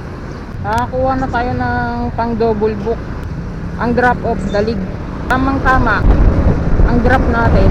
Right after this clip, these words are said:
papunta tayo ng Tanay eh. Hindi dadaan tayo ng Teresa. Mas malapit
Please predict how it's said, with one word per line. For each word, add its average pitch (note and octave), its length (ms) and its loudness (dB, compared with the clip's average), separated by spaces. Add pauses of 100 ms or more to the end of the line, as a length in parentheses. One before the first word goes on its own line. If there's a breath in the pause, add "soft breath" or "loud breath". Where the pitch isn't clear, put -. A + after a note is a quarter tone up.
(160)
papunta - 320 4
tayo - 160 6
ng - 160 2
Tanay - 320 4
eh. - 120 6 (200)
Hindi G#3+ 160 2
dadaan G#3 480 2
tayo G3 240 4
ng G3 300 2 (100)
Teresa. G3 480 0 (640)
Mas - 80 0
malapit A3+ 400 4